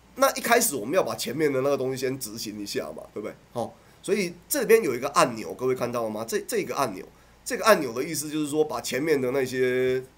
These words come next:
程式先跑一下，这样。好，好，那跑完了，所以，所以这样的意思，你看前面那程式跑完了，我，我，我要用的这些物件才有，在我这个环境里面才看得到，不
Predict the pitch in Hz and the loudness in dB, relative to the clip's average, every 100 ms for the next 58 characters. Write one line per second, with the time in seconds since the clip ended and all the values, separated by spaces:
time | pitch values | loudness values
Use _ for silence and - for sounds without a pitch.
0 | _ - 110 117 135 117 117 127 113 - | _ -12 -10 -8 -8 -2 -2 -2 -8 -14
1 | 62 - 117 - - 82 - _ - 127 | -16 -10 -8 -8 -10 -16 -20 _ -20 -18
2 | 104 - _ _ _ _ _ _ _ _ | -18 -20 _ _ _ _ _ _ _ _
3 | _ _ _ _ 87 85 127 120 113 - | _ _ _ _ -14 -4 -2 0 -2 -4
4 | 87 87 95 101 - 113 117 110 104 107 | -8 -8 -8 -8 -8 -6 -6 -6 -10 -14
5 | - - - _ - - - 165 170 - | -20 -20 -20 _ -20 -20 -8 -8 -4 4
6 | 240 180 190 170 185 143 170 160 - - | 6 6 0 -2 -2 0 2 0 -2 -10
7 | - 165 185 180 175 170 - - - 156 | 0 2 4 4 2 -2 -16 -16 -4 -2
8 | 175 170 127 110 110 123 117 113 117 110 | -2 -2 -2 -2 -2 -2 -2 -4 -8 -8
9 | 117 185 175 160 135 135 135 139 135 127 | -2 -2 2 0 0 -2 -2 -2 -4 -2
10 | 131 113 107 123 110 69 - _ _ _ | -2 -2 -4 -4 -6 -8 -16 _ _ _
11 | - 190 147 110 147 120 123 135 113 117 | -2 2 2 2 0 0 -4 -6 -6 -6
12 | 117 98 143 107 98 110 92 | -6 -6 -6 -6 -8 -8 -10